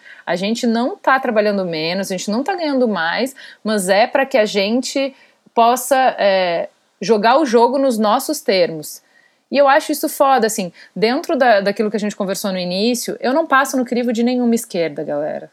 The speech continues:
Não passo, porque não é o ideal, não é a empresa ideal. Então as pessoas tão trabalhando no WhatsApp, eu tô trabalhando meia-noite, eu tô não sei o quê, então assim, a gente tenta não ser abusivo, a gente tenta ser correto com as pessoas, a gente conseguiu criar uma equipe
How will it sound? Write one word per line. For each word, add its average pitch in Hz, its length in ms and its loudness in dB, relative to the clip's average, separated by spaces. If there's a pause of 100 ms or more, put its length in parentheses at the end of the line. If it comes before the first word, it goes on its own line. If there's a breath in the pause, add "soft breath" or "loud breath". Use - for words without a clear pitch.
(100)
Não 294 180 -6
passo, 330 360 2
porque 285 240 -6
não 302 160 0
é 302 100 4
o 294 60 4
ideal, 190 400 2
não 240 140 0
é 302 60 2
a 285 40 0
empresa 226 300 -2
ideal. 165 440 2 (360 soft breath)
Então 339 100 -4
as 349 80 -4
pessoas 320 220 -2
tão 302 100 -2
trabalhando 254 460 2
no 240 80 2
WhatsApp, 214 1040 2 (260 loud breath)
eu 233 300 4
tô 392 100 -6
trabalhando 339 400 0
meia-noite, 302 460 4
eu 294 60 -2
tô 294 100 2
não 294 100 0
sei 294 140 2
o 285 60 0
quê, 302 260 2
então 320 200 0
assim, 285 360 -2 (580)
a 233 120 0
gente 285 240 0
tenta 311 420 0
não 247 220 2
ser 254 240 4
abusivo, 190 580 2
a 175 40 2
gente 180 240 -4
tenta 311 320 0
ser 220 260 2
correto 196 580 0
com - 100 0
as 180 80 -2
pessoas, 175 580 0
a - 20 -2
gente 196 180 -4
conseguiu 247 440 0
criar 311 240 2
uma 262 120 2
equipe 208 540 -2